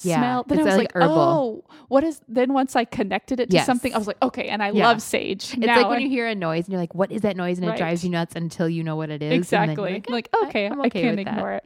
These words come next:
Speaker 2: Anyway, so, and I, I just feel like sage smell, like, in a lotion is kind of unexpected.
Speaker 1: Yeah.
Speaker 2: So it's kinda different.
Speaker 1: No, but it's a really good consistency too. This is
Speaker 2: Mm-hmm.
Speaker 1: my, like, after I wash dishes lotion.
Speaker 2: Mm-hmm.
Speaker 1: I love it.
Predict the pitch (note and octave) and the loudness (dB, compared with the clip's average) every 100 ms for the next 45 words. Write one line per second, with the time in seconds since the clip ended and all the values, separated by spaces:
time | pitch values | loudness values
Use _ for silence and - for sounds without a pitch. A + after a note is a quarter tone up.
0 | F4 C4+ G3+ F#3 - - B3+ C4 A#3+ - | 2 2 2 -2 -2 -2 0 0 -4 -8
1 | - - B3 C#4 - E4 A#3 - - G3+ | -10 -4 -2 -2 -2 -2 -2 -4 -4 -2
2 | G3+ A3 - - _ - - G#3+ G#3+ A3 | -4 -6 -10 -16 _ -14 -4 -2 0 -2
3 | G#3+ G#3+ F#3 F#3 F#3+ - G#3+ F#3 F#3 - | -2 -4 -4 -4 -4 -4 -4 -6 -10 -14
4 | - - - A3+ F#3 G3 F#3 - - F3+ | -20 -18 -6 -6 -4 -6 -6 -6 -6 -6
5 | - A3+ A#3+ F#3+ A#3+ G#3 - G3+ G3 F#3+ | -8 -8 -8 -6 -4 -6 -6 -8 -6 -8
6 | - G3+ - - _ - G#3 G3 F#3+ F#3 | -8 -10 -12 -20 _ -6 -4 -4 -4 -4
7 | F3 F3+ F3+ F3+ E3 E3 E3 D#3+ E3 D#3 | -4 -4 -4 -4 -6 -6 -6 -6 -8 -8
8 | C#3+ D3 D3 A#2+ - G#3+ F3 G3 A3+ D#3+ | -8 -8 -10 -12 -10 -6 -2 -2 -2 -4
9 | D#3 D3 - C3+ - C#3+ C#3 C3 - B2+ | -6 -8 -10 -14 -12 -10 -10 -10 -12 -14
10 | - E3+ - G#3+ G#3 G#3 A3 B3+ C#3 D3 | -14 -14 -8 -6 -6 -6 -4 -6 -6 -10
11 | C#2+ | -12